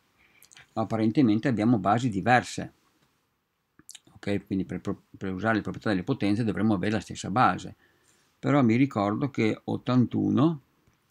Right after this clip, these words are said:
è una potenza di nove. È nove per nove, cioè nove alla seconda. Ma nove è tre alla seconda, quindi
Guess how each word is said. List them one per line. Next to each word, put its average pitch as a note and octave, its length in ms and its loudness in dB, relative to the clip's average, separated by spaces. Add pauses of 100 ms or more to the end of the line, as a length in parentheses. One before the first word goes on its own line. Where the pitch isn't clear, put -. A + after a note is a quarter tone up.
è A#2 100 -6
una B2 180 2
potenza G#2 520 0
di G2 120 0
nove. G2 500 2 (1000)
È - 220 -6 (600)
nove G#2+ 640 -2 (420)
per F2+ 240 -6
nove, F#2+ 520 -2 (260)
cioè G2+ 380 -2 (1000)
nove G#2+ 400 -2
alla F#2 140 -2
seconda. G2 580 -2 (1300)
Ma A2 120 -4
nove A2 540 0
è G2 160 -8
tre G#2+ 160 0
alla F#2 140 0
seconda, G2+ 540 -2
quindi G2+ 640 -6